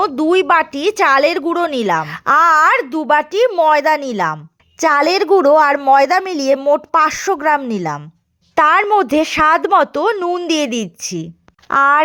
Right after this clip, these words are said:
একটা এরকম দশ টাকার প্যাকেটের আমুল দুধ দিয়ে দিচ্ছি আর এক চামচ বেকিং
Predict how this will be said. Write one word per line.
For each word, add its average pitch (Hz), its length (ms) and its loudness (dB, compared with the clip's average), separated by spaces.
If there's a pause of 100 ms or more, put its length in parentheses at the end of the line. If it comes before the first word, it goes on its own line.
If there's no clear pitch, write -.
(160)
একটা 330 260 -4 (120)
এরকম 254 300 0 (180)
দশ 262 160 2 (140)
টাকার 330 280 -2 (100)
প্যাকেটের 285 420 -4 (120)
আমুল 269 280 -2
দুধ 294 200 -4
দিয়ে 240 220 -4
দিচ্ছি 185 420 -12 (300)
আর 320 180 2 (200)
এক 277 100 -4 (120)
চামচ 349 460 0 (180)
বেকিং 311 320 -4